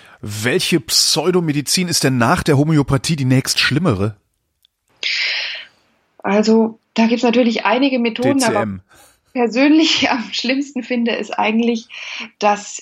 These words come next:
Speaker 2: jede pseudomedizinische Methode sehr schnell auch in Impfgegnerschaft mündet. Und das ist mir der persönlich schlimmste, ähm,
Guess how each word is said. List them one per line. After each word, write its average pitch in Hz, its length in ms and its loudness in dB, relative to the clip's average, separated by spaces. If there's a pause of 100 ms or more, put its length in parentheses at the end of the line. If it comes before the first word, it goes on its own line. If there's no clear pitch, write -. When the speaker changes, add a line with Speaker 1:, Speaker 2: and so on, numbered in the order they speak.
Speaker 2:
jede 240 440 2
pseudomedizinische 196 1200 0
Methode 202 720 2
sehr 208 300 4
schnell 202 320 2
auch - 200 0
in 196 100 -2
Impfgegnerschaft 190 880 -4
mündet. 180 560 -2 (380)
Und 196 160 2
das 214 160 2
ist 220 180 -2
mir 214 180 2
der 190 480 2 (300)
persönlich 208 480 2
schlimmste, 220 460 2
ähm, 170 840 0